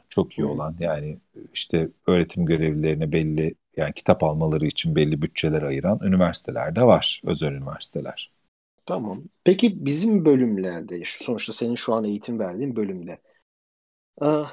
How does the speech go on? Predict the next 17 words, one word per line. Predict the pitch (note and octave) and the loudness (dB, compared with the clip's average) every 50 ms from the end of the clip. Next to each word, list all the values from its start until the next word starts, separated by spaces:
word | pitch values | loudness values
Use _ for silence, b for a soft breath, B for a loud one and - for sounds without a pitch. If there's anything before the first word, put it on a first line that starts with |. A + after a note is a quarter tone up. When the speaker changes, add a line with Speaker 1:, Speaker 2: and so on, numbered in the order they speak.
| - | -6
Speaker 2:
tasarım | - D#3 C3+ - - G#3 A3 A#3 | -6 -6 -4 -2 -2 -2 -2 -2
ile | A#3 A3 G#3+ G3+ | -4 -6 -4 -4
ilişkili | E3 C3 A#2+ - - - C3+ C#3 C#3 | -4 -4 -4 -6 -8 -8 -10 -10 -8
diğer | D#3+ E3+ F3+ F3+ D#3 | -8 -8 -8 -8 -10
disiplinlerin | C#3 - - G#2+ - G#2+ A2 A2+ B2 C3+ | -12 -16 -16 -18 -12 -10 -8 -6 -6 -6
anlatımı | - A#2+ A#2+ A#2 A2+ A2+ - - E3 F3 F3 D#3 | -4 -4 -4 -4 -4 -6 -6 -6 -4 -4 -2 0
ve | C#3 B2 | 0 0
ilişkisi | A#2+ A#2 G#2+ G#2+ - - - - - - | 0 0 -2 -2 -4 -6 -8 -10 -8 -8
üzerine | F3+ E3 D3 B2 A2+ G#2+ | -4 -2 -2 -2 -2 -2
çalışmalar | - - A2 G#2+ A#2 - - B2 C3+ D3 C#3+ C#3+ | -4 -4 -4 -4 -4 -4 -4 -4 -4 -2 -2 -2
ya | D3 C#3+ | -2 -2
da | C#3+ C3 | -2 -2
dersler | G#2 G#2 - - - D#3+ D3+ | -2 -2 -4 -6 -8 -6 -2
yapılıyor | B2+ G#2+ G2 - - G#2 A#2 A2+ G2+ | -2 -2 -2 -4 -6 -4 -4 -4 -4
mu? | D#2+ - - | -4 -8 -6
Yani | - G#2+ A2 G#2+ A2 A2 G#2+ | -4 -4 -2 -2 -4 -4 -6
şimdi | - - B2+ A#2+ B2+ B2 | -4 -4 -4 -2 -2 -2